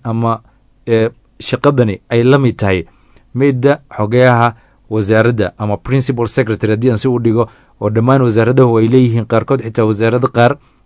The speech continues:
ay leeyihiin ilaa laba xogeya oo wasaaradaha ka tirsan, isla markaana waaxyo kala duwan diiradda saaraya.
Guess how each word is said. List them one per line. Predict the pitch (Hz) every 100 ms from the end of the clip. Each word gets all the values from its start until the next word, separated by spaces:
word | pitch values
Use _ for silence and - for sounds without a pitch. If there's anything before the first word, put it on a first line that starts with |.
| _ -
ay | 113
leeyihiin | 123 113 120 110
ilaa | 101 113
laba | 107 110 117
xogeya | 107 98 107 120 - _ _ 110
oo |
wasaaradaha | 107 101 110 120 104
ka | 117
tirsan, | 104 101
isla | 107 113
markaana | 113 123 110 110
waaxyo | 117 107 131 127
kala | 120 113
duwan | 120 143 135 - _ _ -
diiradda | 117 123 131 113
saaraya. | - 120 101